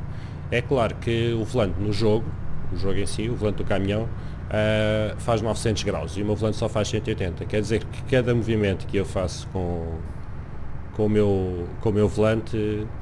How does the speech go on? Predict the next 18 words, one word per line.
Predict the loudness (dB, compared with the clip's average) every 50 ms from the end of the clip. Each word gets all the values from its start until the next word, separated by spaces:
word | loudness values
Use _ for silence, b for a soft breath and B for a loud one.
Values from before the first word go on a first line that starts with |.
| B B B B B B B -6
é, | -2 0 2 2 4 2 2 0 0
é | -2 -2
quase | 2 2 2 2 2 2 -2
que | -4 -4
multiplicado | -2 0 0 2 2 0 0 0 0 0 2 2 2 2 2 0 0 0 0 0 2 0 0 -2 -2 -2
por | -4 -4
cinco. | -4 -2 -2 -2 -2 -2 0
Não | 0 2 2 4
é | 4 4 2
diretamente | 2 2 2 2 2 2 2 2 0 0 0 -2
porque | -4 -4 -4 -4 -2 -2 0 0 0 0 -2 -2 -2 -2 -4 -4 -6 -6 -8 -8 -10 -10 -10 -8 -4 -2 -2 0 0 -2 -2 -2 -2 B B B B B B B -8 -6 -4 -2
não | 0 2
é | 2 2
propriamente, | 2 0 0 0 0 2 2 2 0 -2 -2 -4 -2 -2 0 -2 -2 -2 -2 -2
não | -2 0 0
é | 0
diretamente | 2 2 2 2 2 2 2 2 2 0 0 0
logo | 2 2 2 2 0 -2